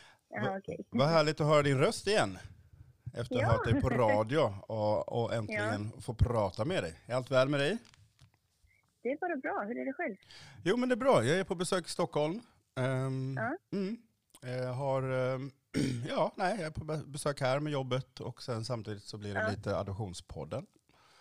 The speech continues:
Speaker 1: Just det.
Speaker 2: Ja.
Speaker 1: Passa på, liksom.
Speaker 2: Själv då? Vad, vad, vad gör du just nu? Är du hemma? Jobbar du? Vad gör du?
Speaker 1: Ja, men jag är, och jobbar ju mycket hemifrån.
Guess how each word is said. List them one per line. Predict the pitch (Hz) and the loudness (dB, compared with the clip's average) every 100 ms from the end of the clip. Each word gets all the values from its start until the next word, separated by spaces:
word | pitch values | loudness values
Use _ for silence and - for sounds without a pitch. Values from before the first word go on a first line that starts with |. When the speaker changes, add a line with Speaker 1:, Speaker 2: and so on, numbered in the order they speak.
| _ _ - | _ _ -10
Speaker 1:
Just | 233 302 - | -6 -6 -6
det. | - - _ _ | -12 -12 _ _
Speaker 2:
Ja. | - 127 | -6 -4
Speaker 1:
Passa | 190 202 | -4 -8
på, | - - 107 | -10 -8 -8
liksom. | - - - - _ | -10 -14 -16 -18 _
Speaker 2:
Själv | - 185 220 | 0 2 4
då? | 123 | 2
Vad, | 107 123 | 2 0
vad, | 123 135 | 0 0
vad | 135 135 | 0 -2
gör | |
du | 131 156 | -4 -6
just | 160 - | -8 -10
nu? | 156 | -8
Är | 143 | -6
du | |
hemma? | 135 131 127 | -6 -4 -6
Jobbar | 135 123 | -6 -6
du? | 131 | -6
Vad | 131 | -6
gör | 120 117 | -6 -8
du? | 175 _ | -12 _
Speaker 1:
Ja, | 277 294 | -8 -6
men | 320 | -4
jag | 311 330 330 | -2 -2 0
är, | 311 311 - 277 - | -2 -2 -4 -6 -4
och | |
jobbar | 285 294 220 | -2 -2 -2
ju | 214 | -2
mycket | 214 214 - | -2 -4 -4
hemifrån. | 190 175 160 - 233 | -2 -2 -4 -2 -4